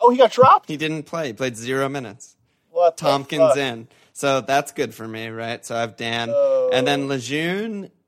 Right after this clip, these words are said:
Speaker 2: is still racking up ridiculous bonus points, points, like B P S. But,
Speaker 1: Oh.
Speaker 2: like,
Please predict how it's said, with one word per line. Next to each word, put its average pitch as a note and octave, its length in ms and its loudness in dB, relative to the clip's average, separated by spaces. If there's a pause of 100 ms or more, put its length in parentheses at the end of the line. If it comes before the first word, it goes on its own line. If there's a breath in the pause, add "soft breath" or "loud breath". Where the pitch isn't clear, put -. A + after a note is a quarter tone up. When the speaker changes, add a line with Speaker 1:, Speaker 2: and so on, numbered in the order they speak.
(300)
Speaker 2:
is D3+ 200 -2
still G3+ 360 -4
racking D#3 380 -2
up C#3+ 300 -6 (320)
ridiculous B2+ 1080 -6 (420)
bonus A#2+ 320 -4
points, C#3 540 -10 (200)
points, C#3+ 600 -10
like A#2 160 -14
B B2 100 -12
P A#2 220 -12
S. C#3 360 -10 (540)
But, D3 160 2
Speaker 1:
Oh. C3+ 40 -6
Speaker 2:
like, C#3 340 -4